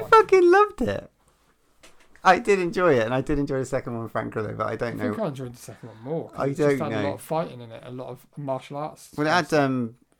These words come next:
Speaker 2: guys from, uh, Umbak in as well, didn't it? No, The Raid. It had the Raid crew in it as well in Skyline
Speaker 1: It's got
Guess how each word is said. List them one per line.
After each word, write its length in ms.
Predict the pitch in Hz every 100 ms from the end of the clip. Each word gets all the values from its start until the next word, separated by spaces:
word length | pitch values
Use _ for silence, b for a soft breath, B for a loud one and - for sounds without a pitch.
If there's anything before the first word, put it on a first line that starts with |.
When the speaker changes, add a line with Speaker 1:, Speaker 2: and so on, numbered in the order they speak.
| _ -
Speaker 2:
guys 260 | 135 120
from, 460 | - 120 113 110 110
uh, 680 | 107 107 104 101 98 98 - - _ _ -
Umbak 380 | 139 147 87 -
in 100 | 98
as 60 | 98
well, 160 | 123
didn't 180 | 95 101
it? 100 | 135 - _ _ _ _ _ _ _ -
No, 160 | 120
The 100 | 101
Raid. 300 | 110 113 92
It 60 | - _ _ _ 120
had 80 | 110
the 80 |
Raid 240 | 107 131 127
crew 180 | - 101
in 120 | 98
it 100 | 101
as 100 | 110
well 120 | 120
in 80 | 104
Skyline 360 | - 101 101
Speaker 1:
It's 60 | 104
got 60 | 165